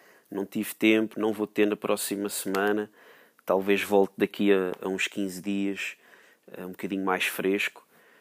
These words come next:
eh, porque este curso está-me mesmo a tirar as energias. Ahm, mas,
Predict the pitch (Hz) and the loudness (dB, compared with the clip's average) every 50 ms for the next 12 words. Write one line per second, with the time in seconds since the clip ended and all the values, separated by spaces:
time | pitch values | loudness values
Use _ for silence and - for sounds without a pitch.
0 | _ _ - - - 90 90 87 85 - - - - 101 - - - - 101 90 | _ _ -12 -10 -8 -8 -6 -8 -10 -12 -12 -8 -8 -8 -8 -8 -8 -8 -6 -6
1 | - - - 95 95 95 98 98 95 95 95 90 - - 95 92 92 95 92 95 | -6 -4 -2 -2 -2 -2 0 -2 -2 -2 -4 -6 -4 -4 -2 0 0 -2 -2 -4
2 | - _ _ _ _ _ _ _ _ _ - 98 92 92 95 98 95 90 92 - | -10 _ _ _ _ _ _ _ _ _ -8 -8 -6 -4 -4 -4 -4 -4 -6 -8
3 | - 92 98 101 104 104 104 - - - _ _ - 107 98 95 95 95 92 95 | -6 -4 -2 -2 -2 -2 -4 -10 -14 -14 _ _ -12 -10 -8 -6 -6 -6 -8 -8
4 | 98 95 92 92 92 92 - - - - - - _ _ _ _ _ _ _ _ | -10 -10 -12 -12 -14 -14 -16 -20 -20 -20 -20 -20 _ _ _ _ _ _ _ _
5 | _ _ _ _ _ _ _ _ _ _ _ _ _ - _ _ _ _ _ - | _ _ _ _ _ _ _ _ _ _ _ _ _ -20 _ _ _ _ _ -20
6 | - - - - _ - - - 98 95 92 92 90 90 87 87 87 85 - - | -20 -20 -20 -20 _ -16 -10 -8 -6 -4 -4 -4 -4 -6 -8 -8 -10 -12 -12 -14
7 | - - - - - - - - - | -12 -10 -10 -10 -8 -8 -10 -10 -12